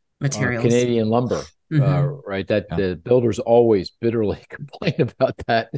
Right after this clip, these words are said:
Speaker 2: Uh, and of course, you know, we're talking in, in this presidential election,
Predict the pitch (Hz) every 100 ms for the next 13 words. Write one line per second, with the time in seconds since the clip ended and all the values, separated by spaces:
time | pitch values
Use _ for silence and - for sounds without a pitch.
0 | - - - - _ - 127 131 139 139
1 | 160 - - - _ _ 143 135 123 123
2 | 127 127 123 - 127 117 135 123 120 120
3 | 117 120 110 - 131 113 113 107 104 135
4 | - 107 98